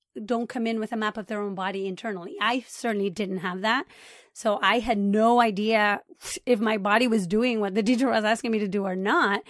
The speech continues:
which was the good thing about having a mirror at first, but it's a double-edged sword 'cause you only see the front <laughs> and the back body was like, "Oh my gosh," all sorts of messed up, but I didn't know, right? Like, once I started to learn all those loops and spirals, and it was, to me, it was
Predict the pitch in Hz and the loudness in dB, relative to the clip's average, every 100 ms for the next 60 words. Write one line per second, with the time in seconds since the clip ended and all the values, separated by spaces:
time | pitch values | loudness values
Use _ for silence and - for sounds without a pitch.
0 | - - - - 220 - 214 240 196 208 | -20 -20 -14 -2 -2 0 2 2 0 -2
1 | 208 254 254 220 214 214 202 208 247 285 | -2 0 0 -2 -2 -2 -2 0 0 0
2 | - 320 226 208 202 190 214 240 220 - | -2 -2 0 -2 -2 0 2 2 0 -2
3 | 233 320 247 196 214 247 302 349 403 480 | 0 0 -2 -2 2 2 4 2 2 8
4 | 453 381 403 - - 466 - - - 392 | 10 10 10 6 2 0 -2 -2 4 8
5 | 392 349 415 403 403 440 427 403 392 403 | 10 12 12 12 10 10 10 8 8 10
6 | 339 311 285 320 370 370 392 370 370 330 | 8 8 8 10 12 10 8 8 10 10
7 | 277 277 302 349 370 359 359 320 311 294 | 8 8 10 10 8 6 4 6 4 4
8 | 285 330 262 269 254 285 247 233 269 208 | 4 4 4 4 4 4 4 6 6 6
9 | 226 226 240 254 233 247 269 302 285 254 | 4 4 6 4 2 2 2 2 2 0
10 | 262 233 254 254 254 240 220 247 226 220 | 0 0 2 2 2 2 0 0 -2 0
11 | 233 233 226 233 226 196 - - - 262 | 2 2 0 -2 -4 -8 -10 -16 -8 -2
12 | 285 277 - 262 262 370 311 240 226 | -2 -4 -2 0 4 4 4 2 0